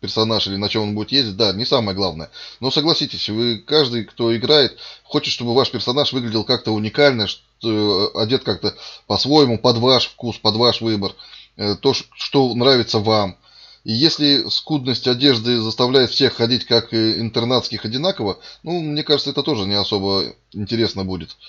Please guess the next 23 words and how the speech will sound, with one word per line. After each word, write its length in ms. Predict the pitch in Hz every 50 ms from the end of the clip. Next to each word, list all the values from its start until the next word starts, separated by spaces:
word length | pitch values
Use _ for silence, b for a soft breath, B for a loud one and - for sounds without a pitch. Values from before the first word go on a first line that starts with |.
| B B B B B B
и 200 | B - 104 101
не 180 | 98 104 110 110
придаст 360 | - 123 131 123 123 107 -
какого-то 580 | 107 98 - 104 98 92 - - 95 98 98 101
интереса 500 | 95 - 113 104 104 95 - - 98 101
игре. 320 | 98 101 101 92 78 73 _ _ B B B B B B
Поэтому 300 | - 120 143 - 156 143
я 60 | 143 135
всегда 240 | - 143 135 147
показываю, 480 | - 147 139 - 160 139 120 117 107 - - -
что 320 | - - - - 135 131
есть, 280 | 120 127 156 156 - -
как 180 | 131 120 -
можно 280 | 123 120 113 101 104 110
выбрать, 340 | 113 143 151 127 113 104 -
что 260 | - - - 143 139
можно 260 | 131 120 104 110 113
выбрать, 380 | 107 113 110 98 98 95 - - B B B B B
как 260 | B 117 131 123 -
пе-, 200 | - 123 117 113
персонализировать 880 | 95 - - 113 104 - 117 117 117 120 113 110 120 110 107 104 101 -
своего 380 | - 107 107 104 104 104 104 98
героя. 500 | 101 110 104 107 104 107 104 98 95